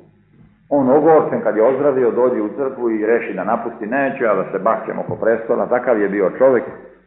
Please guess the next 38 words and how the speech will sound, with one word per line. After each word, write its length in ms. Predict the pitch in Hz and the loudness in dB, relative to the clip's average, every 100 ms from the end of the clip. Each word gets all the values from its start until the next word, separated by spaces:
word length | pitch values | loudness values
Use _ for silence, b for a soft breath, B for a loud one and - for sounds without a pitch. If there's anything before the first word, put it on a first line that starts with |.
| _ | _
Čim 140 | 147 | 0
je, 440 | 120 107 - - - | 2 0 -4 -16 -14
recimo, 380 | 104 98 113 104 | -10 -6 -4 -4
pristao 500 | 104 131 143 - 156 | 0 0 0 2 2
neko, 500 | 123 139 127 - 98 | 4 2 2 0 0
eto, 240 | 90 - | 0 -2
da 100 | 101 | 0
rukopoloži 640 | 101 98 101 113 117 92 92 | 0 0 0 4 4 2 -2
Maksima, 600 | 87 104 110 - 135 131 - - _ _ | -4 -6 -6 -6 -6 -6 -8 -20 _ _
bilo 260 | 127 135 | 2 4
je 120 | 117 | 4
i 40 | 98 - | 0 -2
nekih 280 | 113 110 95 | -6 -6 -6
pristalica, 580 | 101 98 139 143 - 117 | -8 -4 -2 -2 -2 0
ali 160 | 95 | 0
došli 280 | 95 101 110 | -2 -4 -8
su 80 | 98 | -6
i 80 | 90 | -6
episkopi, 440 | 98 107 113 110 120 - _ _ _ _ | -6 -8 -12 -12 -14 -18 _ _ _ _
on 160 | 151 139 | -2 0
digne 260 | 131 120 104 | 0 0 0
ruke 280 | 139 139 117 | 0 -2 -4
i 100 | 113 - - - | -4 -10 -20 -4
već 140 | 131 | -2
je 100 | 131 | 0
tad 200 | 127 110 | -2 0
teo 160 | 127 113 | 2 2
da 120 | 98 | 2
ide 300 | 104 104 92 82 - - _ - | 0 0 -2 -4 -12 -20 _ -18
iz 100 | - | -8
Carigrada. 540 | 92 87 85 87 - - - _ | -4 -4 -4 -8 -10 -14 -20 _
Pre 140 | 120 123 | 2 2
je, 60 | |
dakle, 240 | 101 - 90 | 2 0 -4
prvo, 280 | 95 92 95 | -2 -2 -2
drugog 240 | 117 95 | -2 0
Vasanskog 360 | 90 87 87 - | -2 -4 -12 -8
sabora. 360 | 85 85 87 | -4 -4 -4